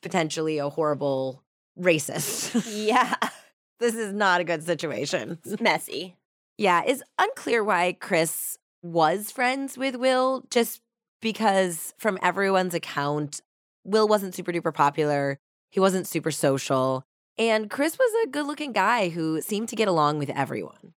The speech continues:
Speaker 1: I mean, it could have been some bonding, though, because Will also had a very traumatic childhood and upbringing. So maybe there was something he saw in Will that was like what he went through, and he wanted to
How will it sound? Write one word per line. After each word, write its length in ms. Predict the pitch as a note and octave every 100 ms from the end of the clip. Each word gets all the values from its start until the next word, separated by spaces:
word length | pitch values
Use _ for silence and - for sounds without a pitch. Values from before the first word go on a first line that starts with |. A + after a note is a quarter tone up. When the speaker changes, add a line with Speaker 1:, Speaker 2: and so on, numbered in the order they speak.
| _ _ _ -
Speaker 1:
I 80 |
mean, 180 | A#3 A#3
it 100 | A3
could 160 | C4 A#3+
have 100 | A3
been 260 | G#3 F#3+
some 340 | F#3 F3+ E3 -
bonding, 540 | D3+ C#3 D3 F3 G3 G#3
though, 300 | A3 A3+ A3
because 680 | F3+ - F#3 D#3+ D#3 D3 - _ _ -
Will 280 | F#3+ G#3+ A3
also 380 | D#3 D3+ D#3
had 220 | D#3+ E3 C#3+
a 60 |
very 500 | C#3 C#3+ C#3+ C3+ C#3
traumatic 760 | C3 - C3+ C3+ C3 C3+ - -
childhood 680 | D#3 C3 C#3 C#3+ D3+ E3 E3
and 160 | D#3 C#3+
upbringing. 640 | C#3+ E3+ F3 G3 G#3 A3+ _ _ _
So 540 | - - A#3 F#3+ F3+ -
maybe 420 | G#3+ A3+ A#3+ B3 A#3
there 260 | G#3 F#3+
was 220 | F3+ F3
something 400 | - - D3+ D3+
he 140 | C#3+ D3
saw 440 | - C3 C3 C3 -
in 180 | D3 C3+
Will 440 | C3+ B2+ B2+ C3 -
that 220 | D3 -
was 460 | C#3 C3 B2+ B2 E3+
like 220 | E3 D#3+
what 120 | C#3
he 180 | - E3
went 260 | C#3 C#3+
through, 380 | - - - - -
and 360 | E3 D3+ D3 D3
he 140 | F3
wanted 380 | D#3 D3 C#3+ C3
to 500 | D3+ C#3+ C#3+ C3+